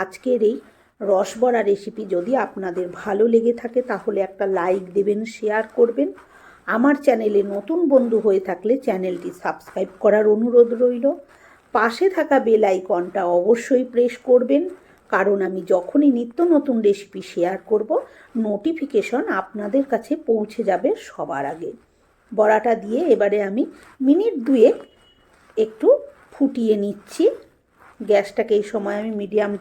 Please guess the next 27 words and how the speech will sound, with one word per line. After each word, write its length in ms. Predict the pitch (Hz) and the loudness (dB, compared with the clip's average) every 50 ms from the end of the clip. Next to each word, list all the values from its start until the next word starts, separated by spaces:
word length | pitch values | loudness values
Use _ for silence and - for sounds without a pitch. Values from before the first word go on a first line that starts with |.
| - - | -8 -6
to 80 | 262 285 - - - _ _ _ _ _ - _ _ _ _ _ _ _ _ _ _ _ _ _ _ _ _ _ _ _ _ _ | -6 -6 -6 -8 -18 _ _ _ _ _ -20 _ _ _ _ _ _ _ _ _ _ _ _ _ _ _ _ _ _ _ _ _
লোতে 400 | 233 214 208 196 196 202 - 226 226 180 | -2 4 6 6 6 6 4 0 0 0
দিয়েছিলাম। 540 | 190 190 196 202 - - - 202 196 208 269 453 - _ _ _ _ _ - _ _ _ _ _ _ - - | 0 0 0 0 0 0 -4 -2 -2 -2 -4 -6 -10 _ _ _ _ _ -20 _ _ _ _ _ _ 2 2
এবারে 280 | 226 240 285 277 254 233 - - - - _ _ _ _ _ _ _ _ _ _ _ - | 4 4 6 6 8 6 6 4 -2 -12 _ _ _ _ _ _ _ _ _ _ _ -6
খুব 120 | - 269 220 - - | -6 -6 -6 -4 -2
ভালোভাবে 460 | 226 208 233 254 254 254 269 220 240 233 240 | 0 4 4 4 4 4 2 0 2 0 0
যে 60 | 254 - - | -4 -4 0
প্রথম 300 | 233 240 233 - 294 277 277 - | 0 0 0 2 0 0 0 0
খোলার 280 | - 269 262 247 233 208 202 | 0 2 4 4 2 2 2
যে 60 | 247 233 233 220 | 2 2 4 4
বড়াটা 300 | 226 220 233 226 240 226 190 208 | 4 2 2 2 0 0 -2 -2
দিয়ে 140 | 214 220 208 | -6 -6 -6
দিয়েছিলাম, 340 | 208 208 202 220 196 220 247 339 - - | -8 -6 -6 -4 -4 -4 -4 -6 -4 -6
সেটা 180 | 247 226 233 220 208 | -6 -2 -2 -2 -2
একটা 140 | - - 226 - | -2 -6 -6 -6
আমি 120 | 220 226 220 - 196 | -6 -6 -10 -8 -6
ভেঙে 240 | 208 202 220 220 208 202 | -6 -4 -4 -2 -2 -2
দেখাচ্ছি। 380 | 196 190 - 233 226 - - 233 196 214 | -2 -4 -6 -12 -12 -10 -12 -8 -4 -4
দেখুন 200 | 202 - 262 269 277 - | -4 -4 -4 -8 -8 -8
কি 80 | 254 233 233 - | -10 -12 -12 -10
সুন্দর 260 | 226 214 208 220 220 214 | -12 -2 -2 0 0 0
রসটা 340 | 202 185 190 - - - - 196 180 | -2 -4 -4 -6 -10 -12 -12 -12 -12
ঢুকেছে, 420 | 208 196 - 208 202 196 - - 277 339 - - - - _ _ _ _ _ - | -14 -12 -6 -4 -4 -4 -4 -10 -12 -12 -12 -20 -20 -20 _ _ _ _ _ -12
এত 180 | 160 165 - 262 - - | -12 -2 0 0 2 2
গরম 220 | 180 143 202 214 226 220 | 0 2 2 0 -2 -2
আমি 100 | 226 247 226 - | -4 -6 -6 -6
ভাঙতে 260 | 214 175 185 - - | -6 -6 -6 -2 0